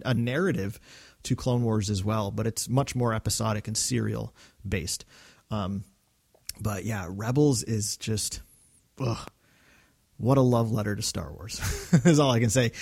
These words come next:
And I think it's interesting to note that it's the first Disney Star Wars project, right? It came out before Force Awakens. It, I mean, it started before Force Awakens. Um, it was Disney's first venture into our beloved galaxy. And I think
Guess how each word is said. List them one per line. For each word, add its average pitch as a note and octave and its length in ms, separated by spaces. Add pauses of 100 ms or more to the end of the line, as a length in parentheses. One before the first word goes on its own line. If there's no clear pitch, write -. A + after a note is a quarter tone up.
(120)
And F3+ 100
I G3 40
think G3 140
it's E3 120
interesting E3 400
to D3 120
note C3 300
that B2+ 120
it's - 160
the B2 80
first C#3+ 520
Disney C3+ 420
Star C3 280
Wars G2+ 200
project, E2+ 480 (400)
right? A#2+ 240
It A2+ 160
came B2 200
out B2+ 140
before C#3 280
Force C#3 280
Awakens. C3+ 560 (200)
It, A#2 120 (180)
I C3 60
mean, B2 140
it - 80
started A#2 400
before G2+ 240
Force F2+ 240
Awakens. G#2+ 420 (500)
Um, A#2 500 (100)
it D3 120
was D3 400
Disney's C#3 520
first B2+ 280
venture A2+ 760
into A2+ 800 (580)
our A#2 100
beloved A#2 400
galaxy. A#2 520
And A2+ 100
I A#2 80
think C3+ 400